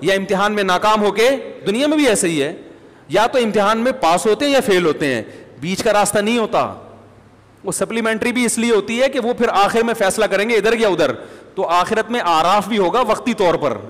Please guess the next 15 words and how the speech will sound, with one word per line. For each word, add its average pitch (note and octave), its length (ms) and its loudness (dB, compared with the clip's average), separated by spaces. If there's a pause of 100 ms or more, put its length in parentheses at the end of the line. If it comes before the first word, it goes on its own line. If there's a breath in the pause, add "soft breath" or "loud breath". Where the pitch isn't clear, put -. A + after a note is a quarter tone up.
جنت F#3+ 300 -2
اور G3 80 0
جہنم F3 360 -2
کے E3+ 80 0
درمیان، C#3+ 420 0 (260 loud breath)
وہ C#4+ 140 -4
وقتی A#3 280 0
ہوگا، G3+ 180 4
اس G3 120 -2
کے A#3 100 2
بعد A3+ 180 4
یا A3 140 2
ادھر A3+ 280 4
یا A#3+ 300 4 (320)
ادھر۔ G3+ 240 2